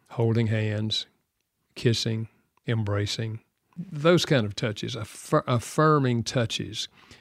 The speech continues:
would communicate to her that you love her. But if you go too far and end up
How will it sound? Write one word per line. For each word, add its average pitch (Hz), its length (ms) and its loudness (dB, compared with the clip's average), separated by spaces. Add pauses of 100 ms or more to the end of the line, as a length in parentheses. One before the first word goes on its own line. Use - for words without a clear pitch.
(320)
would 131 240 6
communicate 127 760 4
to 113 140 0
her 104 420 -2 (680)
that 117 120 2
you 120 180 4
love 110 280 4
her. 107 260 -8 (760)
But 127 160 4
if 120 180 2
you 123 280 4 (400)
go 156 260 8
too 147 240 6
far 87 560 -4 (160)
and 110 320 -4
end 123 220 2
up 120 160 2